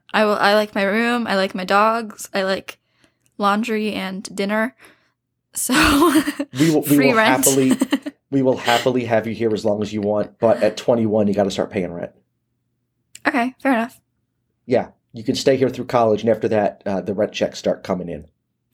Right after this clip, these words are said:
Speaker 1: Uh, well, yeah, I'd like to move out after <laughs> college. That would be
Speaker 2: Like
Speaker 1: the
Speaker 2: I said,
Speaker 1: goal. <laughs>
Speaker 2: like I said, you can stay as long as you want, but at some point, you gotta start paying rent.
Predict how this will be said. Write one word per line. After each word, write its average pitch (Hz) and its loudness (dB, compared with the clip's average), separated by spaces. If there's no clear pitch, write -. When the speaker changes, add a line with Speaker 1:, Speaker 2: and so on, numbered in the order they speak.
Speaker 1:
Uh, 277 2
well, 247 0
yeah, 226 0
I'd 247 0
like 285 0
to - -6
move 226 0
out 196 2
after - -4
<laughs> - -6
college. - -6
That 262 4
would 269 0
be - 2
Speaker 2:
Like - 2
Speaker 1:
the 453 4
Speaker 2:
I - 4
said, - 2
Speaker 1:
goal. 269 0
<laughs> - -18
Speaker 2:
like 269 2
I 392 4
said, 311 -2
you 190 -2
can 214 -4
stay 196 0
as 185 0
long 170 0
as 160 -8
you 165 -2
want, 294 0
but - 2
at 269 -4
some 127 -2
point, 135 0
you 113 -4
gotta 104 2
start - -2
paying 85 -4
rent. 64 -10